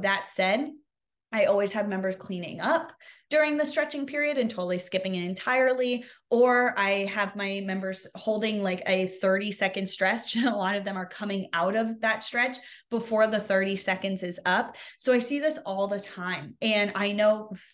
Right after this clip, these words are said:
very well that even if I say, "Hey, you better stretch at home," most of them are not doing that, right? So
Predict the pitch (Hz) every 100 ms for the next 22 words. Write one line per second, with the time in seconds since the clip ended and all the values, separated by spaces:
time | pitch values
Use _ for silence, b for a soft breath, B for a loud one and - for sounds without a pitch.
0 | - 523 453 339 240 214 185 185 190 214
1 | 220 226 220 202 208 202 190 311 302 208
2 | 196 202 - 214 - - 262 220 214 B
3 | B - 269 254 240 208 196 190 190 190
4 | 165 160 - - _ _ - 180 160 160
5 | 160 - - 190 190 - B B B -
6 | 247 233 233 -